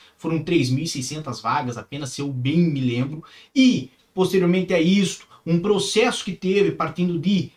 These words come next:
vários advogados contra o mai a reclamar da forma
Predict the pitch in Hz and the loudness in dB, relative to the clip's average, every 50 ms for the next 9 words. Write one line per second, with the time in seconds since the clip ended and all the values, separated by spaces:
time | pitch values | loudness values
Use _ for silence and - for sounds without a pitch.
0 | _ - 127 156 180 190 190 180 165 190 175 160 156 170 202 175 143 151 170 185 | _ -2 0 2 2 4 2 0 0 -2 -2 -2 -2 -2 -2 -2 -2 0 0 0
1 | 202 202 185 156 135 127 - - - - 208 247 262 269 254 - 208 190 180 156 | 0 -2 -2 -4 -6 -8 -10 -12 -6 0 2 2 2 2 0 -2 -4 -4 -2 -2
2 | 139 139 143 143 143 139 - _ - _ _ _ 202 208 190 175 185 220 - - | -2 -2 -2 -2 -6 -8 -14 _ -20 _ _ _ 0 0 2 2 2 2 0 0
3 | - 226 226 214 185 175 170 175 196 233 247 233 190 170 175 165 160 - - - | 0 2 4 4 4 4 2 2 2 2 2 0 0 0 -2 -2 -2 -6 -6 -2
4 | 170 180 190 185 165 151 127 - | -2 0 0 0 -2 -2 -4 -6